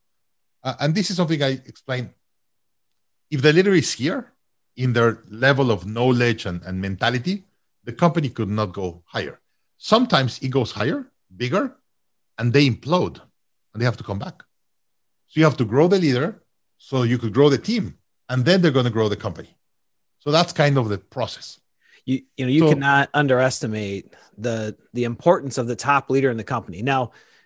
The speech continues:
Speaker 2: that, that's just the beginning, right? But I, I firmly believe individuals, organizations, and communities rise and fall with leadership. I've seen four times in the last couple of years between different companies I'm working with, different organizations in our community,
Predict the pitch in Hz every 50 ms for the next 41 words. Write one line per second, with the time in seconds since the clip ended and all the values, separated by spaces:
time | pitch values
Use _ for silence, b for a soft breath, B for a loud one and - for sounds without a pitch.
0 | b b - - - 135 151 151 143 139 170 180 - - 233 214 - - 208 175
1 | 185 156 147 196 180 143 120 110 107 104 107 123 117 - 135 135 131 - - 147
2 | 156 151 - 135 127 - - - 180 180 185 185 175 160 143 139 135 139 135 127
3 | 113 107 110 107 110 _ _ _ _ _ _ _ _ _ _ _ _ - - 160
4 | 180 170 147 165 160 151 139 151 147 143 139 135 - 147 147 143 147 147 135 123
5 | 139 131 131 127 - - 131 117 113 120 - - 131 135 139 139 127 123 117 104
6 | 117 127 127 131 139 143 143 139 131 - - 131 127 127 123 117 101 107 123 123
7 | 113 113 101 - 101 92 - - 135 135 - - 165 143 131 117 - - 151 165
8 | 165 165 170 170 156 139 120 110 120 117 - b b b b b b b - 131
9 | 123 117 117 123 143 147 - - 180 160 - 170 165 170 170 151 123 113 110 117
10 | 117 - 143 127 127 123 - 127 110 - - 160 160 143 165 160 156 143 160 151
11 | 151 151 147 135 - 147 147 147 143 135 - - 127 - 135 143 139 135 135 131
12 | 127 123 135 131 135 - - 135 123 123 123 117 113 - - 123 120 127 135 147
13 | 170 190 185